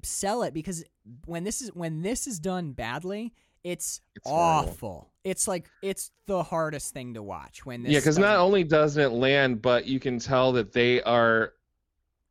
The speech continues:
Speaker 2: uh, you, if you can tell that your actor's uncomfortable or
Speaker 1: Right.
Speaker 2: suddenly gotten themselves off, and it's not, not only is it not working as the gag, but you also are now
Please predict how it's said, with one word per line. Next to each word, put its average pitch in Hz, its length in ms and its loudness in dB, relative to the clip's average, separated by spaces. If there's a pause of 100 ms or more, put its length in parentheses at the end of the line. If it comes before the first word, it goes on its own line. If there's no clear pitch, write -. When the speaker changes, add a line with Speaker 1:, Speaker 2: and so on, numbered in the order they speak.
(160)
Speaker 2:
uh, 165 40 -4
you, 196 220 0
if 170 120 -4
you 233 100 -6
can 254 160 -2
tell 190 180 4
that 196 80 4
your 165 180 4
actor's 139 380 0
uncomfortable 165 880 0 (880)
or 147 220 6
Speaker 1:
Right. 135 80 2
Speaker 2:
suddenly 165 440 2
gotten 151 340 2
themselves 147 520 0 (140)
off, 143 480 2
and 135 180 0
it's 131 160 -6
not, 147 220 2
not 180 160 4
only 190 180 4
is 160 120 0
it 135 100 2
not 123 260 2
working 123 440 0
as 110 200 -2
the 107 100 -4
gag, 110 480 0
but 135 160 0
you 143 220 0
also 135 460 2
are 123 140 4
now 120 360 2